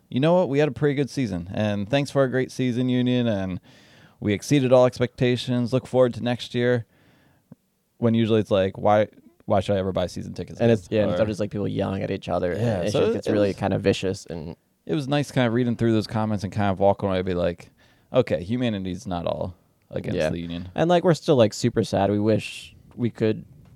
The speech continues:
Speaker 2: just get more out of this season and, and go
Speaker 1: Yeah.
Speaker 2: get further. But, like, and it, it, this loss really did suck. It, it
Speaker 1: And
Speaker 2: kinda
Speaker 1: the other thing that sucks is we would be hosting on Wednesday had
Speaker 2: Yeah.
Speaker 1: we won.
Speaker 2: Yeah.
Speaker 1: So that game was
Speaker 2: Yeah.
Speaker 1: for our home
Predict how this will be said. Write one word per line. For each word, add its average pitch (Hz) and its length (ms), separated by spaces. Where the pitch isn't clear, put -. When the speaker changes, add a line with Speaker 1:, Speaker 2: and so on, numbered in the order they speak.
Speaker 2:
just - 180
get 120 120
more 110 220
out 104 140
of 104 60
this 104 140
season 101 400
and, 104 300
and 107 140
go 107 100
Speaker 1:
Yeah. 92 80
Speaker 2:
get 107 160
further. 101 300
But, 98 200
like, 110 300
and 113 160
it, - 180
it, 95 180
this 101 200
loss 104 260
really 104 220
did 95 220
suck. - 320
It, - 120
it - 220
Speaker 1:
And - 100
Speaker 2:
kinda 147 180
Speaker 1:
the 147 120
other 135 120
thing 135 160
that 131 140
sucks 135 240
is 104 120
we 110 120
would 117 160
be 107 140
hosting 107 460
on 92 140
Wednesday 95 440
had 95 280
Speaker 2:
Yeah. 95 60
Speaker 1:
we 90 100
won. 82 300
Speaker 2:
Yeah. 147 180
Speaker 1:
So 110 80
that 101 160
game 104 180
was 113 140
Speaker 2:
Yeah. 113 60
Speaker 1:
for 104 220
our 90 80
home 104 500